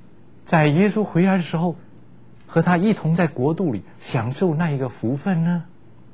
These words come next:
主耶稣在比喻里面就论到有三种人。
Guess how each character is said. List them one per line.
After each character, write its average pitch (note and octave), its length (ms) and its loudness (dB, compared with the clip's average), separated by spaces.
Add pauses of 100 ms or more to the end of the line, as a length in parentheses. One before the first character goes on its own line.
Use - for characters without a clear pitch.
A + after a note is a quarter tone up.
(1200)
主 A2 100 -4
耶 A2+ 80 0
稣 A#2 160 -2
在 A2+ 140 -2
比 F#2+ 180 -8
喻 G#2 60 -4
里 F2 180 -6
面 F#2 160 -6
就 F#2+ 140 -8
论 F2 160 -10
到 E2 180 -12 (680)
有 E2+ 220 -8 (800)
三 D3+ 400 -2
种 G#2 240 -8
人。 - 100 -18